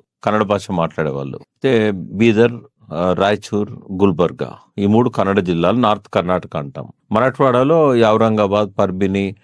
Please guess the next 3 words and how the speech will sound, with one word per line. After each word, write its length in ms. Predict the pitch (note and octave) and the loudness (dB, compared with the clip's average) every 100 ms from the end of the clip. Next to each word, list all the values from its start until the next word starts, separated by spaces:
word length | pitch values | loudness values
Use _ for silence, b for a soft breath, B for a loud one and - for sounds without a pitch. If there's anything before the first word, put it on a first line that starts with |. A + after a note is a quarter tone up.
| _ F#2 | _ 0
నాందేడ్, 540 | F#2+ G#2 F#2 F#2 F2+ | 0 2 2 2 2
ఉస్మానాబాద్, 920 | F#2 F2+ - G2 F#2 F2 F2+ F2 E2+ - G#2 | 0 -2 0 0 0 0 0 0 -4 -4 0
ఔరంగాబాద్, 640 | G2+ F#2+ F2+ E2+ E2+ | 2 2 2 0 0